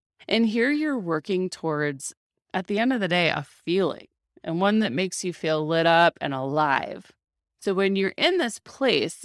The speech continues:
you're really living in your purpose. You're aligned with your truth. You're being authentic. These goals have a super strong why behind them, like a, a point of clarity that will really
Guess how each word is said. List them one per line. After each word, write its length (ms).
you're 240
really 260
living 440
in 340
your 160
purpose. 640
You're 140
aligned 720
with 260
your 140
truth. 560
You're 140
being 240
authentic. 800
These 220
goals 360
have 240
a 120
super 420
strong 560
why 800
behind 420
them, 300
like 200
a, 220
a 100
point 300
of 140
clarity 720
that 160
will 160
really 260